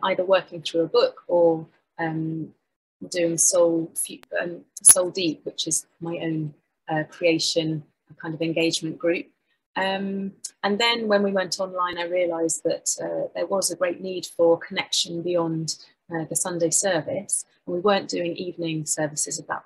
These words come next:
point as well. And actually, it worked so well on Zoom, uh, that we've continued with that, uh, practice of having spiritual development courses online, and then to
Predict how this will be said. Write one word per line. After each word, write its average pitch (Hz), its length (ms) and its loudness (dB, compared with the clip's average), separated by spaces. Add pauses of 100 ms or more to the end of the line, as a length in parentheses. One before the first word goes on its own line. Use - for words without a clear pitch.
point 82 280 -12
as 80 140 -16
well. 82 360 -8 (540)
And 220 80 0
actually, 185 680 0
it - 140 0
worked 214 240 2
so 240 320 2
well 196 340 4
on 156 220 -2
Zoom, 151 500 0 (140)
uh, 170 300 -8 (120)
that 190 220 0
we've 185 280 -8
continued 170 800 -2
with 170 200 -4
that, - 400 -2 (420)
uh, 160 200 -6 (100)
practice - 720 -2 (160)
of 175 80 -6
having 165 500 0
spiritual 208 440 0
development 165 360 -4
courses 165 480 0
online, 165 680 -4 (300)
and 185 200 -6
then 185 320 0 (260)
to 185 460 -4